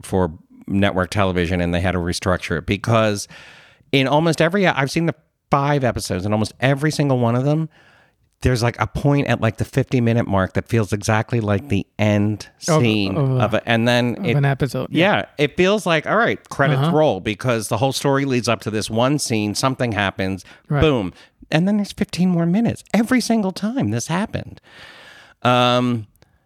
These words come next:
Speaker 1: it's very bloated. It's, it, and there are times, it's not the kind of show that I feel like, ah, well, it depends on who you are, but I,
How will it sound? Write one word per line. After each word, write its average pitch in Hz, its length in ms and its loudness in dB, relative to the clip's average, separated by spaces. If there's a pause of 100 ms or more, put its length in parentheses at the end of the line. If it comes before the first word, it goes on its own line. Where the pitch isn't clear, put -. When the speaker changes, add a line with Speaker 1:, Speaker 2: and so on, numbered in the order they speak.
(240)
Speaker 1:
it's - 220 -2
very 160 380 0
bloated. 131 460 0
It's, - 180 -10 (160)
it, 127 220 0
and 123 200 0
there 135 120 2
are 143 140 2
times, 139 480 0 (100)
it's - 200 -4
not 170 260 0
the - 60 -4
kind 160 260 0
of 139 80 0
show 135 280 0
that 123 120 0
I 120 100 0
feel 120 260 -2
like, 110 440 -2 (1080)
ah, 269 140 -4
well, 370 100 -2
it 349 60 -4
depends 220 300 0
on 160 120 2
who 147 100 4
you 127 220 4
are, 110 160 2
but 113 140 0
I, 113 200 2